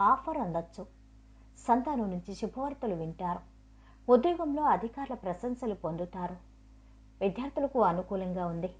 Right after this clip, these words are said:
ప్రేమ వ్యవహారాల్లో ఆచితూచి అడుగు వేయాలి, వృత్తి నిపుణులకు, చిన్న వ్యాపారులకు సమయం అనుకూలంగా ఉంది. ఈరోజు మీరు మొదలుపెట్టిన పనులు పూర్తవుతాయి, పలుకుబడి పెరుగుతుంది, ఆర్థిక లావాదేవీలు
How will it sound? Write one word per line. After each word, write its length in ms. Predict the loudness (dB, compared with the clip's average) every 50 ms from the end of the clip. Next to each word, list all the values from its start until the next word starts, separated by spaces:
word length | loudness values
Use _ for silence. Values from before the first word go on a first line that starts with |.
| -20 -20 -20 -20 -20 -20 -20 -20 -20 -20 -20 -20 -8 4 10
ప్రేమ 240 | 10 10 10 8 4 -4
వ్యవహారాల్లో 680 | -4 -4 -4 -4 -4 -4 -4 -4 -2 -2 -2 0 2 2
ఆచితూచి 560 | 2 2 2 -2 -6 -6 -4 -6 -4 -4 -4
అడుగు 320 | -2 -2 -2 -2 -2 -4 -4
వేయాలి, 400 | -4 -2 -2 -2 -2 -2 -4 -8 -12 -18 -20 -20 -20 -20 -20 -20 -20 -20 -6 0 2
వృత్తి 280 | 2 4 2 0 -2
నిపుణులకు, 540 | 0 0 -2 -2 -4 -6 -6 -6 -6 -6 -6
చిన్న 260 | -6 -4 -6 -6 -6 -6 -4 0
వ్యాపారులకు 680 | 2 2 2 2 0 -4 -4 -4 -6 -6 -6 -8 -8 -6
సమయం 380 | -4 -4 -4 -4 -4 -6 -6 -8 -8 -6
అనుకూలంగా 600 | -6 -6 -6 -6 -6 -6 -6 -6 -6 -6 -6 -6
ఉంది. 260 | -6 -6 -6 -8 -8 -10 -12 -18 -20 -20 -20 -20 -20 -20 -20 -20 -20 -20 -20 -20 -20 -4 4 6
ఈరోజు 300 | 8 8 8 8 6 0
మీరు 200 | -2 -4 -4 -4
మొదలుపెట్టిన 580 | -4 -4 -4 -4 -4 -6 -6 -10 -10 -10 -12 -10
పనులు 300 | -10 -8 -6 -6 -6 -6
పూర్తవుతాయి, 720 | -4 -4 -4 -4 -4 -4 -6 -6 -6 -8 -8 -10 -10 -10 -14 -20 -20 -20 -20 -20 -20 -20 -20 -20 -20 -20 -2 4 6
పలుకుబడి 420 | 6 6 6 2 -2 -2 -4 -2
పెరుగుతుంది, 560 | -2 -2 -2 -2 -4 -6 -6 -6 -6 -6 -8 -10 -12 -16 -20 -20 -20 -20 -20 -20 -20 -20 -20 -20 -20 0 4
ఆర్థిక 460 | 6 6 6 6 2 -2 -4 -4 -2 0
లావాదేవీలు 680 | 2 4 4 4 2 -2 -4 -4 -4 -4 -4 -4 -4